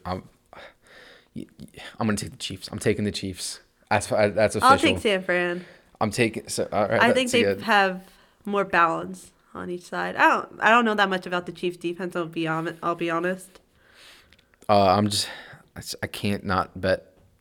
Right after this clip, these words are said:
Speaker 1: on Patrick Mahomes. He hasn't let me down yet. And since the spread is so small, like, it's so easy to just take them
Speaker 2: Yeah.
Speaker 1: to just win. So I'm taking the Chiefs. I think it's gonna be, I think someone might hit forty in this game.
Speaker 2: Yeah.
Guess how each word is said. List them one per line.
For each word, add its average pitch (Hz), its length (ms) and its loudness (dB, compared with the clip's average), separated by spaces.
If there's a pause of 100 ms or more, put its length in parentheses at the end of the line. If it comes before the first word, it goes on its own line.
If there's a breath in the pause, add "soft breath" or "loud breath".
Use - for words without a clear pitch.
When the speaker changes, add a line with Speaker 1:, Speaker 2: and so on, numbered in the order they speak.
(140)
Speaker 1:
on 95 160 -4
Patrick 92 340 -6
Mahomes. 90 560 -6 (260)
He 104 100 -4
hasn't 98 240 0
let 92 120 -6
me 98 60 -6
down 92 260 -2
yet. 95 280 -6 (320 soft breath)
And 98 140 -4
since 101 180 -2
the 101 60 -6
spread 98 340 -2
is 98 100 -4
so 95 200 -6
small, 95 600 -4
like, 87 120 -12
it's 87 100 -8
so 82 200 -4
easy 87 240 -4
to 92 60 -10
just 80 140 -8
take 87 200 -6
them - 100 -6
Speaker 2:
Yeah. 160 260 -2
Speaker 1:
to 95 120 -8 (120)
just - 140 -12
win. 92 360 -10 (520 soft breath)
So 98 420 -2 (800 loud breath)
I'm 101 80 -8
taking 117 240 2
the 110 80 2
Chiefs. 95 400 -4
I 95 120 0
think 101 140 -2
it's 104 100 -8
gonna 95 180 -4
be, 90 180 -6 (380 loud breath)
I - 80 -2
think 127 180 -2
someone 113 220 0
might 92 120 0
hit - 140 -8
forty 104 420 0 (240 loud breath)
in 117 120 -4
this 110 120 -2
game. 110 300 -2 (380)
Speaker 2:
Yeah. 285 260 0